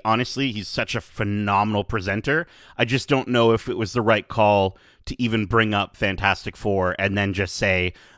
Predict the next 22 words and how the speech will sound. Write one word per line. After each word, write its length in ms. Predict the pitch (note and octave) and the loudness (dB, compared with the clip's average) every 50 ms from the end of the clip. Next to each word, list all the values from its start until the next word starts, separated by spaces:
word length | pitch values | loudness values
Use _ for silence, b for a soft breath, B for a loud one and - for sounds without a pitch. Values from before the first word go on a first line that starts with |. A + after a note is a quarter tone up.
| b - | b -12
"There's 320 | - F#2 G#2+ G#2 F#2+ G2+ | -4 -2 -2 -2 0 0
nothing 340 | A#2+ A#2 G#2+ - A2+ G#2+ G2+ | 2 2 2 2 0 -2 0
we're 120 | F#2+ G2 | -2 -2
gonna 200 | F2 F#2+ F#2+ F#2+ | -2 -2 -4 -4
say 260 | - - - A2 F#2+ F#2+ | -4 0 0 2 2 2
about 240 | F2+ F2 F2+ F#2+ - | 0 -2 -2 -2 -2
Fantastic 520 | - G#2 F#2+ - G#2 F#2+ F#2 - - F#2+ | -2 -2 0 0 0 0 -2 -4 -10 -12
Four 240 | - - A2 G2 F#2+ | -8 -4 -4 -4 -4
today." 360 | F2+ - E2+ F2 E2 E2 E2 | -4 -4 -4 -4 -2 -2 -2
And 120 | F2+ F#2+ | -2 -2
I 40 | G#2 | 0
mean, 120 | A#2 A#2+ A#2 | 0 0 0
I 80 | A#2+ | 0
guess, 400 | G#2+ C#3 C#3+ C#3+ - - - - b b b b b b b b | 4 4 2 2 2 -4 -10 -12 b b b b b b b b
I 80 | B2 | 0
guess 320 | B2 G#2+ D#3 D#3+ D3+ - - | 2 4 4 4 2 0 -2
they 140 | - D3 C3 | -4 -4 -2
did 340 | G2+ C3+ C3+ C3+ C3 - | 0 0 0 0 0 -2
confirm 560 | - C#3+ C3 B2 - - C3 B2 B2 B2 B2 A2 | -4 -2 -2 -2 -2 0 2 2 2 2 0 2
the, 280 | A#2 A2+ G#2+ G#2+ F2 - | 2 2 2 2 0 -2
the 100 | F#2+ G#2+ | -4 -6
director, 800 | F2+ E2+ G#2+ F#2+ F#2+ A#2 C3 C3+ - - C3+ C3 B2+ B2+ B2 | -4 -4 -4 -2 2 2 2 0 0 -2 0 0 0 0 -2